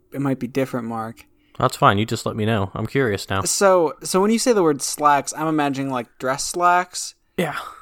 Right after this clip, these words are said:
Speaker 1: In which case, nothing goes in my pockets.
Speaker 2: Hmm,
Speaker 1: If I'm
Speaker 2: okay.
Speaker 1: wearing dress pants and there's any way to avoid putting things in my pockets,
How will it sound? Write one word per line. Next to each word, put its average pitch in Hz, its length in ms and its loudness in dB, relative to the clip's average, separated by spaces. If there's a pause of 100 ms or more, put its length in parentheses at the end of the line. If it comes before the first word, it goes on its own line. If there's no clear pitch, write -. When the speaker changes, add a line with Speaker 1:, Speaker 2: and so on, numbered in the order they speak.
(200)
Speaker 1:
In 160 140 0
which 156 240 0
case, 151 340 0
nothing 147 480 2
goes 131 240 2
in 123 60 -4
my 117 140 -4
pockets. - 720 -12 (300)
Speaker 2:
Hmm, 220 100 -2
Speaker 1:
If 208 100 0
I'm 165 140 2
Speaker 2:
okay. 202 60 2
Speaker 1:
wearing 175 280 2 (400)
dress 147 280 0
pants 180 520 -4 (300)
and 156 180 0
there's 139 180 0 (120)
any 165 260 0
way 165 260 8
to 156 200 2
avoid 135 580 4
putting 170 280 2
things 170 240 -4
in 170 80 0
my 170 120 2
pockets, 170 540 2